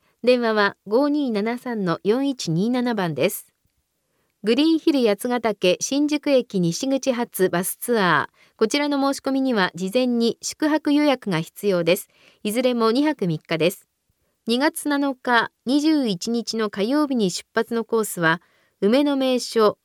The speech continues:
フロー園と武田史跡巡り。三月十二日月曜日出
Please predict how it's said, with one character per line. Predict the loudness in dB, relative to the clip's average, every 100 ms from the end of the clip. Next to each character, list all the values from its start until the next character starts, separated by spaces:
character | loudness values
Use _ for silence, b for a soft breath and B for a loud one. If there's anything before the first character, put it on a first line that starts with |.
| _
フ | -6 0
ロ | 2 4
ー | 4
園 | 2 -2
と | 2 2 0
武 | -6 0 0
田 | 0
史 | -2 -2
跡 | -2 -2
巡 | -2 0
り。 | -2 -6 _ _ _ _
三 | -4 0 2
月 | 0 -2 -2
十 | 0 0
二 | 0 0
日 | -2 -4 -4
月 | 0 0 0 -2
曜 | 0 0
日 | -2
出 | -6